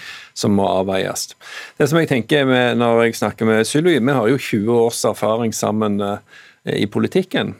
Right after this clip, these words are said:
så vi kjenner hverandre godt sånn sett. Vi står veldig støtt på partiprogrammet, og alle som er enige i F R Ps program,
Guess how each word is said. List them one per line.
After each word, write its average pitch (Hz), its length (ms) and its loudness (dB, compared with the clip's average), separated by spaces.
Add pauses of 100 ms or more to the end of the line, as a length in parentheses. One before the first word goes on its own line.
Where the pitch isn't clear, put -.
(120)
så - 160 -2
vi 123 100 0
kjenner 104 320 -2
hverandre 107 380 -2
godt - 180 -2
sånn 170 160 -4
sett. - 400 -6 (480)
Vi 147 140 2 (260)
står 151 320 0
veldig 117 240 0
støtt - 400 -4
på 123 160 0
partiprogrammet, 104 800 -4
og - 80 -2
alle 131 260 0
som 131 380 -2 (100)
er 120 240 -4
enige 113 380 0
i 113 80 2
F - 100 -6
R 104 80 -4
Ps 107 240 -2
program, 156 380 0